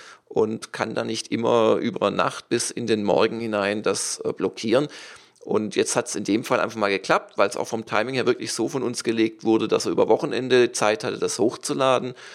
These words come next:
Und also daran seht ihr, wir haben kein generelles Problem damit mit Heinrich. Wir hätten ja einen aufwandslosen, äh, oder aufwandsarmen Zusatz, ähm, für euch. Aber normalerweise ist der Aufwand einfach zu groß.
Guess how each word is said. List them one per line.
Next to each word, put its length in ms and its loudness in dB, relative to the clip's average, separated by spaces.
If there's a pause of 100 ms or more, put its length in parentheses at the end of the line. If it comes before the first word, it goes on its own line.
(400)
Und 640 0 (120)
also 180 -2
daran 260 2
seht 220 0
ihr, 100 2
wir 100 4
haben 140 -2
kein 200 -4
generelles 480 2
Problem 420 -2
damit 320 0
mit 180 -4
Heinrich. 420 -2
Wir 80 2
hätten 180 -2
ja 140 2
einen 340 -2 (240)
aufwandslosen, 1120 4 (340)
äh, 60 -2
oder 600 6
aufwandsarmen 640 2
Zusatz, 680 2
ähm, 440 4 (340)
für 220 4
euch. 400 4 (300)
Aber 140 0
normalerweise 680 0
ist 220 -4
der 100 2
Aufwand 300 0
einfach 300 -6
zu 180 -8
groß. 440 0